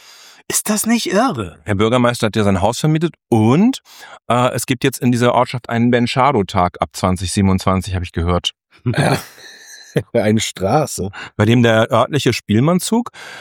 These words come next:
Speaker 2: unterstützt und, äh, flankiert von der Freiwilligen Feuerwehr, eine große Parade zu Ehren von Ben Schado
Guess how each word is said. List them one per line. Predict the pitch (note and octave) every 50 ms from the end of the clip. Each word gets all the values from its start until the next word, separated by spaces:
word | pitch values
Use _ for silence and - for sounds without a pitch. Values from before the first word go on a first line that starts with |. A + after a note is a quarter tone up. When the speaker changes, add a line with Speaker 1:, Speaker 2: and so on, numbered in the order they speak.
| - -
Speaker 2:
unterstützt | - A2 G#2 G#2+ G#2 - - B2+ C#3 - - - -
und, | - G#2+ G#2+ G#2 -
äh, | - - F#2+
flankiert | - - G2+ G2 - - C3 A#2+ A#2
von | - - A#2 G#2+ G#2 G2+
der | G#2 G2 G2 G2 F#2+ G2 G2
Freiwilligen | - - - G#2 G#2 G#2+ G#2+ G#2 G2+ F#2 F#2+
Feuerwehr, | F#2+ - - - F#2 F#2+ A2+ C3+ D3 D3 D#3 E3 E3+ F3+ G3+ A3+ A3+ - - - - - - - - - - _
eine | - G#2 G#2+ G#2+ F#2+
große | - - G#2 B2 - -
Parade | - - C3+ B2 - - B1 C#2 - -
zu | - - -
Ehren | - - F2 E2+ E2+ G#2+
von | A2 - - G#2+ A2 G#2+ F2+ - _ -
Ben | - D#2 E2+ F2+ G2
Schado | - - G#2 F2+ E2 F#2+ F#2+ F2+ F#2 G#2 B2